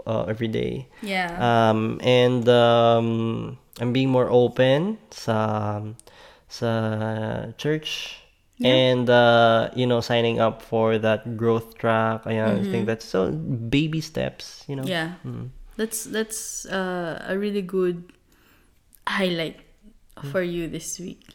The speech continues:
Speaker 2: Actually, I remember a time when I was still new, uh, with my faith. Parang sinabi sa akin ng Bible study leader ko is,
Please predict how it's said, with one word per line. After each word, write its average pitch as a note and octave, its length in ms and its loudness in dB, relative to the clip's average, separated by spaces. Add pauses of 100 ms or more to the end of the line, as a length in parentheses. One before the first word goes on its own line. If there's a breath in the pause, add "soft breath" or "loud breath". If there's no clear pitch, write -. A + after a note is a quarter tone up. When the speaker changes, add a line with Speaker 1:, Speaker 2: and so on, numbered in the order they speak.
(320 loud breath)
Speaker 2:
Actually, A3 320 2
I G#3+ 80 4
remember G#3 320 -2
a A3 160 0
time F#3+ 720 -6 (240)
when G3+ 240 -2
I F#3+ 160 0
was F#3+ 160 -2
still F#3+ 320 -2
new, F#3 400 -4 (720 soft breath)
uh, F3+ 400 -2
with F3 160 -4
my E3+ 240 -6
faith. E3+ 320 -12 (160)
Parang F#3 720 -4
sinabi F#3+ 320 -6
sa F#3+ 160 -8
akin F#3 80 -6
ng F3+ 80 -6
Bible F3 240 -6
study F3 320 -8
leader D#3+ 240 -6
ko D#3+ 240 -10
is, - 320 -12